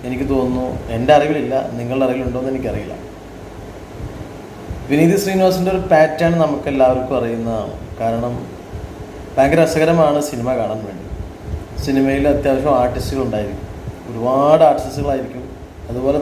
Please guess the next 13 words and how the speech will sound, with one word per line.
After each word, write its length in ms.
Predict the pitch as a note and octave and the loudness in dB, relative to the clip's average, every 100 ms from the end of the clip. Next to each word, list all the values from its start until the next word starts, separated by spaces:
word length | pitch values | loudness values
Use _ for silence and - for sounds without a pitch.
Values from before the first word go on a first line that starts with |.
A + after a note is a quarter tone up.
| C3+ | 0
തന്നെ 200 | C3 A#2+ - - - - - - - - - | -2 -4 -8 -14 -12 -12 -10 -10 -12 -10 -2
സിനിമ 220 | D3 D3 D#3 D#3 | 2 4 6 8
പറയുന്ന 440 | D3 D3 D3 D#3 D#3 C#3 | 8 6 2 2 2 2
രീതി 260 | C3+ C#3 B2+ | -2 -2 -4
അല്ലെങ്കിൽ 260 | A#2+ B2+ C3+ C3 | -4 -4 -2 0
ആ 20 | C3+ - | -2 -2
സിനിമ 300 | C3+ C3 C#3+ C#3 | -2 0 2 2
എങ്ങനെ 320 | B2+ C3 C#3+ D3 C#3+ - - - - - | 2 0 0 0 -2 -8 -10 -10 -10 -6
ജനങ്ങളിലേക്ക് 520 | B2+ B2+ C3 C3+ C3+ C3+ | -2 -2 2 2 4 2
എത്തിക്കണം, 340 | - C3 C3 B2 | 0 -2 -2 -2
പ്രേക്ഷകരിലേക്ക് 480 | B2+ B2 C3+ C3 C3+ | -2 -2 0 0 -2
എത്തിക്കണം 300 | - A#2+ B2+ B2 | -4 -4 -4 -4
എന്ന് 140 | A2+ | -4